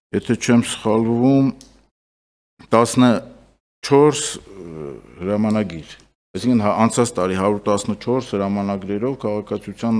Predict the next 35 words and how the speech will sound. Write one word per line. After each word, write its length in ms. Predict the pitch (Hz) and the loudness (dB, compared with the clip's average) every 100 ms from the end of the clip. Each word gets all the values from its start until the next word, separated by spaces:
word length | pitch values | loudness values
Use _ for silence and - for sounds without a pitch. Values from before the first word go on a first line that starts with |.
| 92 | -2
առնչվող 560 | 90 92 104 - 123 101 | -4 -6 -6 -6 -6 -6
հարցերի 400 | 95 - 104 98 | -8 -8 -8 -6
վերաբերյալ 600 | 95 95 95 107 131 135 - - - | -4 -4 -4 -2 -2 -4 -14 -20 -8
որոշումներ 600 | - 101 - - 92 80 | -4 -4 -4 -4 -4 -6
են 80 | 76 | -8
կայացվել։ 420 | 82 78 - 87 | -10 -10 -8 -2
Դրանցում 520 | 113 123 120 131 120 | 2 2 2 0 0
կային 300 | - 117 107 | 0 0 0
դեպքեր, 420 | 95 92 - 92 90 | 0 -4 -4 -4 -4
երբ 220 | 85 98 | -6 -8
որ 80 | 92 | -6
տաս 240 | 127 131 | -4 -4
մարդու 360 | - 135 131 143 | -2 -4 -4 -4
մասին 400 | 139 135 143 147 | -4 -4 -6 -6
էր, 100 | 147 - - | -6 -10 -20
կային 300 | - 120 127 | -4 0 2
դեպքեր, 380 | 113 113 147 107 | 2 0 0 0
երբ 160 | 104 123 | 0 0
որ 100 | 120 | -2
չորս 320 | - 117 - | 2 2 2
հարյուր 300 | 82 85 85 | -2 -2 -6
մարդու 380 | 80 78 - 78 | -6 -8 -8 -6
մասին 400 | 78 - 80 78 | -6 -8 -10 -10
էր։ 160 | 80 - _ _ _ - - - - | -12 -16 _ _ _ -18 -16 -16 -16
Պլանավորում, 760 | - 123 135 147 147 143 156 156 | -4 2 4 6 4 6 4 6
մեր 200 | 143 147 | 4 6
գործընկերների 720 | 147 147 143 143 139 135 131 | 4 4 0 0 0 0 0
հետ 340 | 131 131 - 85 | 0 0 -2 -14
քննարկումների 840 | 82 123 123 123 120 123 123 127 | -2 2 4 2 2 2 2 2
արդյունքում 560 | 117 113 - 113 - 139 | 2 0 -2 -6 -4 -4
ոնց 300 | 101 110 - | 0 -2 0
որ 200 | 120 120 | -2 -2
թե 120 | 143 | -4
պետքա 380 | 139 110 - 120 | -2 -4 -2 -4
պակասեր 640 | 120 98 - 95 - - | -2 -6 -6 -8 -8 -14